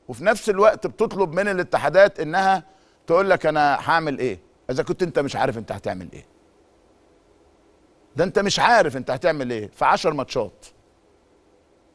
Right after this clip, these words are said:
وقلت لك تاني يتلعبوا في اسبوعين، مش هفضل ادي لك الجدول بقى تاني، بس انا مقدر انت لسه ما عندكش اي اشاره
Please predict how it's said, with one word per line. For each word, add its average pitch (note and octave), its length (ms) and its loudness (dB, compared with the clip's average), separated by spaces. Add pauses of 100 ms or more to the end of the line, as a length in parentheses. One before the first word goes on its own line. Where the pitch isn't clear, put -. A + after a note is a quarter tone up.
(380)
وقلت F3 280 2
لك A3 200 4
تاني F3 500 2
يتلعبوا G#3+ 400 0
في F#3 100 -4
اسبوعين، E3 500 2 (1000)
مش A#2+ 160 -8
هفضل D#3 220 4
ادي D#3+ 160 2
لك G3 160 2
الجدول G3+ 340 2
بقى G3+ 180 4
تاني، A3 380 2 (1120)
بس G#3 200 -2
انا C#4 140 4
مقدر G3+ 540 0
انت D#3+ 160 -4
لسه A3 300 4
ما G3 120 0
عندكش F3+ 460 0
اي F#3+ 600 0
اشاره G3+ 460 6